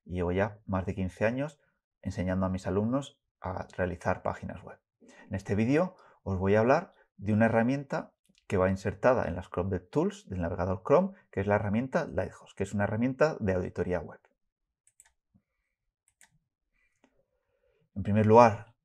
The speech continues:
voy a definir lo que son las Chrome DevTools, que es un conjunto de herramientas que están embebidas o empotradas dentro de mi navegador y que me van a facilitar mucho la vida como desarrollador, tanto del punto de vista de la creación de la web, como desde el punto de vista de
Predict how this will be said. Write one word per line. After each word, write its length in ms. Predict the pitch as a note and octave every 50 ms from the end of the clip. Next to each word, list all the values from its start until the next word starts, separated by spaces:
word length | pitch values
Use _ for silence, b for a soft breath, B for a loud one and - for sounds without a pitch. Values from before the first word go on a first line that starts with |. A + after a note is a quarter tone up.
| _ _ _ _
voy 160 | - G2+ G2+
a 80 | G2 F#2+
definir 340 | F#2 F#2+ - G2+ G#2+ A2+ A2
lo 140 | G2+ F#2+
que 120 | - - -
son 160 | - F#2 F2
las 180 | F2 - - -
Chrome 180 | - F#2+ F#2
DevTools, 540 | F2+ F2+ F2 - - - E3 G3 G#3+ G3 -
que 100 | - A2+
es 80 | G#2 G#2
un 80 | G2
conjunto 480 | - G#2+ F#2+ - - A#2 A2+ G#2 - G2+
de 80 | F2+
herramientas 680 | F2+ F2 F2 F2 F2+ F#2+ A2 A2+ G#2 G#2 G#2 - - -
que 120 | - -
están 240 | G2 - - G#2 G#2+
embebidas 540 | G2+ G2 F#2+ F2+ F2 G#2+ A#2+ A2 F#2+ F2+ F#2+
o 20 |
empotradas 540 | F#2+ F2+ - F#2+ - - G#2+ G#2+ G#2 F#2+ G2
dentro 240 | F#2+ F2 - - F#2+
de 60 | F#2
mi 100 | F#2 F#2+
navegador 580 | G2+ G#2+ A2+ A#2 C3+ C#3+ E3 - G3 F#3+ b b b b b b b
y 80 | - A2
que 100 | - B2+
me 100 | A#2 A2+
van 200 | G#2 G2 G2 G2
a 60 | G2
facilitar 520 | G2 - G2+ G2+ G#2+ G#2+ G#2 G#2 B2 B2 A#2
mucho 240 | G#2+ G2 F#2+ -
la 140 | A#2+ A#2 A#2+
vida 300 | C3+ D3+ E3 E3+ E3 B B B B B _
como 240 | - G#2+ G#2 G#2
desarrollador, 760 | G2+ G2 - - F#2 - F#2 F2+ F2+ F2 F#2+ G2 F#2+ F#2 - -
tanto 320 | - G#2 F#2+ F#2+ - F#2
del 100 | F2+ F2
punto 320 | - - A#2 A2 G#2 A#2+ A#2
de 60 | A#2
vista 360 | A#2+ C3 C3 - - F2+ - B B B B B B
de 120 | - G#2 G2
la 160 | F2+ F2+ -
creación 440 | - G2+ F2+ F2 - - G#2 F#2+ F#2+
de 80 | G#2+
la 80 | G#2+ A2
web, 320 | G#2+ D3+ E3 G3 G3 G3 - _ _ _ _ _ _ _ _ _ _ _ _ _ _ _
como 240 | - A2 A2+ B2+ C#3
desde 220 | C3+ A2 G2 G2+
el 80 | F2+ F#2+
punto 340 | - G#2 G2+ G2 - A2+
de 80 | G#2 A2+
vista 360 | A#2 C3 C3+ - - D3 C3+
de 220 | B2 B2+ D#3 D#3